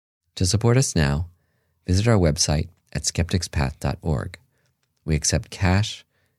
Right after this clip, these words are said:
credit, Bitcoin, and other cryptocurrencies, and your donations are tax deductible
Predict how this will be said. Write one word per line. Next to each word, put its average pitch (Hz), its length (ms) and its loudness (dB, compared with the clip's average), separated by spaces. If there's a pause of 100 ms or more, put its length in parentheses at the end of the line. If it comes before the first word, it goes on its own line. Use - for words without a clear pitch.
(100)
credit, 80 360 0 (440)
Bitcoin, 76 580 -4 (160)
and 73 100 0
other 95 200 2
cryptocurrencies, 67 1000 -4 (480)
and 85 80 0
your 78 140 4
donations 82 520 0
are 76 60 0
tax 82 380 -2
deductible 67 560 -4